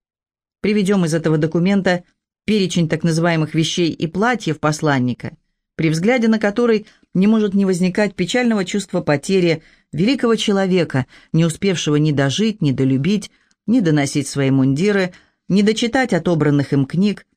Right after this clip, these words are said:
ни воспользоваться простыми, нужными в быту вещами и так далее. Вещи статского советника Грибоедова. Четыре больших серебряных шандалов –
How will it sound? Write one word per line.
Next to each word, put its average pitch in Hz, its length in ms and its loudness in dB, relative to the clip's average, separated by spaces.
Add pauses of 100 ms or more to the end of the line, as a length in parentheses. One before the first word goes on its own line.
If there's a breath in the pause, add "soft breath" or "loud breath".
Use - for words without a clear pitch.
(140)
ни 147 160 2
воспользоваться 147 840 0 (300 soft breath)
простыми, 156 760 0 (320 soft breath)
нужными 220 640 2
в 123 140 -6
быту 143 240 -2
вещами 170 540 0
и 151 60 -2
так 139 220 -2
далее. 123 380 -6 (1300)
Вещи 208 460 0
статского 175 560 -2
советника 147 600 0
Грибоедова. 131 840 -2 (1120)
Четыре 262 360 0
больших 175 600 0
серебряных 151 800 0 (160)
шандалов – 170 800 0